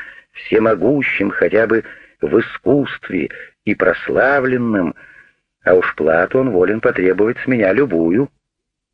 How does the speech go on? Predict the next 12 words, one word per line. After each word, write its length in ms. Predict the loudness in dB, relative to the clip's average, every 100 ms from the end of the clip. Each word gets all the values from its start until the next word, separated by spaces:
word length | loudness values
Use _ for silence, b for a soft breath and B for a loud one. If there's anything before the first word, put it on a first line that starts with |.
| _ _ _ _ _ _
И 100 | -4
тут 200 | 0 0
Земский 460 | 0 0 0 -2 -4
упал 320 | 0 2 0
перед 260 | 0 -4 -2
Даниловым 520 | -2 -2 -2 -2 -4
на 80 | -4
колени. 560 | -2 0 -2 -4 -10 _ _ _ _ _ _ _ _ _ _ _ -16
«Я 300 | -14 -8 -4
любую 500 | -2 -4 -6 -4 -4
расписку 920 | -4 -6 -10 -4 -2 -2 -4 _ -8
дам, 380 | -4 -6 -8